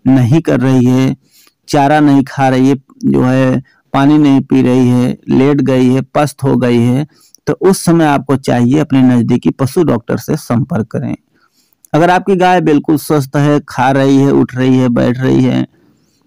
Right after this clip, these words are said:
और चल रही है, पागुर कर रही है, जुगाली कर रही है, तो समझ लीजिए कि कोई खास problem नहीं है। अगर फिर भी आपको लगता है कि हमारी गाय को problem हो सकती है,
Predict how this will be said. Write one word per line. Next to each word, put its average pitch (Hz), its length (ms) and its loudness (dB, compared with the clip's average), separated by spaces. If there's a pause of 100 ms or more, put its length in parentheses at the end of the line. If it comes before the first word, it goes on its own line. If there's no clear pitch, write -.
(160)
और 117 440 -4 (340)
चल 139 200 0
रही 131 280 2
है, 131 100 2
पागुर 127 420 -2
कर 131 140 -4
रही 127 140 0
है, 127 80 0
जुगाली 127 420 0
कर 131 180 -4
रही 127 220 0
है, 123 240 -2 (540)
तो - 80 -2
समझ 208 300 0
लीजिए 175 360 2
कि 175 160 0
कोई 147 320 2
खास 135 420 -4
problem 123 480 -2 (260)
नहीं 120 440 2
है। 110 260 -6 (540)
अगर 123 220 0
फिर 180 260 0
भी 175 120 2
आपको 147 360 0
लगता 127 460 0
है 147 260 0 (360)
कि 127 80 -2
हमारी 123 300 2
गाय 113 200 0
को 113 120 -4
problem 110 540 -2 (180)
हो 143 100 0
सकती 143 360 0
है, 143 280 0